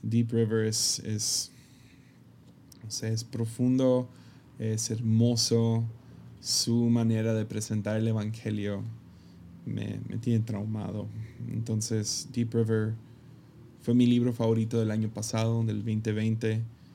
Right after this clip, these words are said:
y sigue haciendo algo en mí. Yo, yo creo que voy a leer esto otra vez muy pronto. Am, ¿qué más puedo decir? Ya, lo leí en un día.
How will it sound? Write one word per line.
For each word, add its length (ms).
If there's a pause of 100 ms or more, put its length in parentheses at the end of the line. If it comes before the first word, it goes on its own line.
(440)
y 160
sigue 460
haciendo 320
algo 180
en 100
mí. 220
Yo, 120
yo 420
creo 180
que 80
voy 140
a 20
leer 260
esto 460 (160)
otra 260
vez 260
muy 180
pronto. 580 (640)
Am, 420 (2250)
¿qué 100
más 200
puedo 240
decir? 420 (1900)
Ya, 160
lo 100
leí 220
en 140
un 160
día. 360